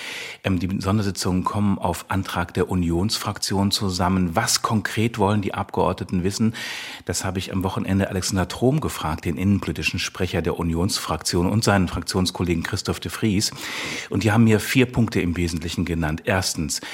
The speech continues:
wie konkret waren die Planungen, insbesondere was die Liegenschaften des Bundestags betrifft? Gab es da wirklich konkrete Vorbereitungshandlungen zur Erstürmung? Dann, wie groß war das Netzwerk eigentlich? Gibt es Informationen über weitere Unterstützer?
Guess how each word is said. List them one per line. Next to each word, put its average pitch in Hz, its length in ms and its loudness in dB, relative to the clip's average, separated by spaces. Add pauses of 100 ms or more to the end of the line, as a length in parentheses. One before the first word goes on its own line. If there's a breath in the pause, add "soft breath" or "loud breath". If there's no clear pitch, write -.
(180 loud breath)
wie 120 160 2
konkret 123 760 2
waren 104 400 4
die 92 120 2
Planungen, 107 600 2
insbesondere 92 540 0
was 85 80 0
die - 160 -2
Liegenschaften 92 680 0
des - 100 -4
Bundestags 147 760 2
betrifft? - 440 -6
Gab 95 180 0
es - 120 -4
da 87 160 0
wirklich 110 320 -4
konkrete 120 560 -2
Vorbereitungshandlungen 80 1120 -2
zur 92 160 -2
Erstürmung? 101 640 2 (560 loud breath)
Dann, 117 480 4 (240 loud breath)
wie 120 260 0
groß 127 480 2
war 92 140 4
das 90 200 0
Netzwerk 90 520 0
eigentlich? 85 560 -4
Gibt 123 180 -2
es 110 140 -2
Informationen 107 760 2
über 101 400 2
weitere 104 440 2
Unterstützer? 82 920 -2